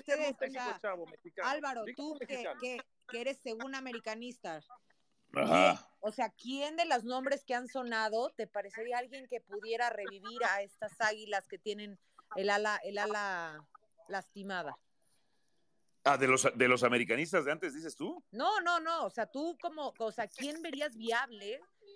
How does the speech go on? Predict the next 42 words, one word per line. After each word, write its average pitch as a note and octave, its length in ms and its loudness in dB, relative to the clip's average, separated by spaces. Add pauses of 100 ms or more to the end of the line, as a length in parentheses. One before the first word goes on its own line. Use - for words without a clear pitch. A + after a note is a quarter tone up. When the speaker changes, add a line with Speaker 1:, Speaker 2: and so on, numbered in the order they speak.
(180)
Speaker 1:
que G#3+ 120 -2
pudiera, B3 880 2
que G#3+ 120 -8
pudiera B3 300 -8
llegar A#3 340 -4
en B3 120 -10
este B3 240 -10
momento A3+ 380 -6
a A#3 60 2
la A3 80 2
América? A3 400 -2
Porque A3+ 200 -6
no D4+ 120 -4
van F#4+ 120 -2
a D4 60 -4
traer A#3+ 180 2
un C4+ 120 -6
técnico B3 380 -6
joven G#3+ 320 0
que F#3+ 100 -12
no G3 120 -12
tenga G#3 200 -10
experiencia, F3+ 600 -4
no G3 120 0
van B3 120 6
a A#3+ 40 6
aplicar G3 340 2
el G#3+ 120 -2
leañismo, E3+ 680 -8 (380)
no, A3 340 4
o C3 80 -6
sea, F3+ 160 0
van G#3 140 2
a B3+ 60 0
traer G3 280 2
a F3+ 60 2
alguien G3+ 280 -4
que F3+ 140 -6
ya E3+ 160 -4
tenga G3+ 280 -8
un E3 100 -10
nombre, A3+ 420 -6